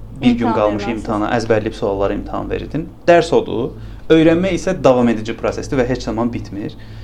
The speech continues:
Speaker 1: Müzakirə zamanı insan nəsə öyrənir. Məsələn, adi bir söz beynimə ideya gəldi ki, seçim, necə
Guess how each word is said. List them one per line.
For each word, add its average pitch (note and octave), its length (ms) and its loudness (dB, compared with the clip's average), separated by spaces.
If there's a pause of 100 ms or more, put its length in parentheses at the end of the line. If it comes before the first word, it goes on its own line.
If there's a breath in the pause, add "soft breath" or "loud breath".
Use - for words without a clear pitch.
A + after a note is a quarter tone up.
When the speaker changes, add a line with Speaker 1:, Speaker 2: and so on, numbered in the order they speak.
(360 loud breath)
Speaker 1:
Müzakirə D3 560 6
zamanı A#2+ 320 4
insan G#2+ 240 -2
nəsə G2 160 -10
öyrənir. F#2+ 320 -4
Məsələn, A#2 360 -4 (360)
adi B2+ 280 4
bir C3 120 -2
söz D3+ 320 2
beynimə A#2 400 4
ideya A#2 320 2
gəldi G#2 320 -2
ki, C#3 140 0 (400 loud breath)
seçim, C3+ 460 2
necə C#3 180 6